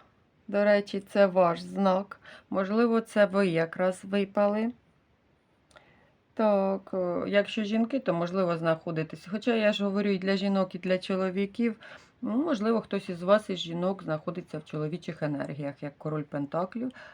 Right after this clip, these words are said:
е, працює над заробітком. Тобто будете у таких енергіях, в своїх власних знаходитися. Так, е,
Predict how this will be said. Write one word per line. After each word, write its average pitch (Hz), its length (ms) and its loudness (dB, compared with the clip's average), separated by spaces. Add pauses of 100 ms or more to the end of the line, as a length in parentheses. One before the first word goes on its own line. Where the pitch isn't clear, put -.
(120)
е, 160 200 0
працює 165 480 0
над 143 220 -2
заробітком. 151 680 -2
Тобто 247 300 -6
будете 165 360 -4
у 147 80 -6
таких 151 380 -12
енергіях, 156 440 -4
в - 120 -20
своїх 170 540 0
власних 165 720 0
знаходитися. 190 880 -4 (2000)
Так, 196 600 2
е, 185 680 2